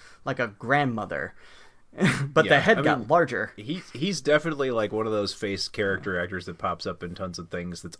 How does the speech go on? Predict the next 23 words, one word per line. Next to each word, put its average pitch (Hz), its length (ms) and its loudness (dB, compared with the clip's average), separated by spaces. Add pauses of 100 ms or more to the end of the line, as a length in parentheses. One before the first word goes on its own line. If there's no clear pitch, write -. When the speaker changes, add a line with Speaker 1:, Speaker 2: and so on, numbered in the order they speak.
Speaker 2:
always 92 360 -6
interesting. 104 580 -8
He's 104 140 -6
a 87 60 -6
good 87 200 -6
actor, 90 340 -2
but 98 180 -8
yeah, 95 340 -2
he, 104 180 -8 (280)
I, 82 140 -12 (120)
I 90 120 -6
agree, 90 520 -6
unfortunately, 95 840 -8
<laughs> - 20 -8
not 127 200 -6
to 151 80 -6
pick - 300 -8
on - 120 -2 (120)
somebody 113 460 -6 (440)
that's 104 160 -4
pretty 90 240 -4
terrible, 85 420 -4 (120)
but, 98 220 -6